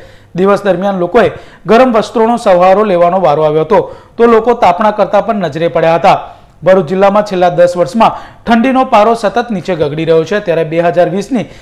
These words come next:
સત્તર જાન્યુઆરીએ સાત પોઇન્ટ ચાર ડિગ્રી સાથે ભરૂચ જિલ્લામાં છેલ્લા દસ વર્ષનો સૌથી કોલ્ડેસ્ટ ડે નોંધાયો હતો. નર્મદા નદી કિનારે વસેલ ભરૂચમાં ઠંડીનું જોર વધી રહ્યું છે.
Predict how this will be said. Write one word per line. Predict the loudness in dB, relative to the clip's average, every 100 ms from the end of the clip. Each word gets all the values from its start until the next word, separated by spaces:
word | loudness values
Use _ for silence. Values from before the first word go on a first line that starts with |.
| -16
સત્તર | -2 -2 2 0
જાન્યુઆરીએ | 2 0 0 0 0 0
સાત | 0 0 0 0
પોઇન્ટ | -4 -4
ચાર | 0 0 0
ડિગ્રી | -2 -6
સાથે | -2 0 0 -4 -12 -16 -2
ભરૂચ | 0 0
જિલ્લામાં | -2 0 0 -2
છેલ્લા | -2 -2
દસ | 0 0 -2
વર્ષનો | -4 -6 -6 -6
સૌથી | -4 -4 -6
કોલ્ડેસ્ટ | -6 -6 -2 -2 -2 -4
ડે | -4
નોંધાયો | -4 -4 -2 -2
હતો. | 0 0 0 -4 -20 _ _ _
નર્મદા | 0 2 2 2
નદી | 0 -4
કિનારે | -4 -2 0
વસેલ | -2 -2 -4
ભરૂચમાં | -2 -2 0 -2 -4 -6
ઠંડીનું | -4 -2 -2 -4
જોર | -2 0 0
વધી | -2 -2
રહ્યું | -4 -2
છે. | 0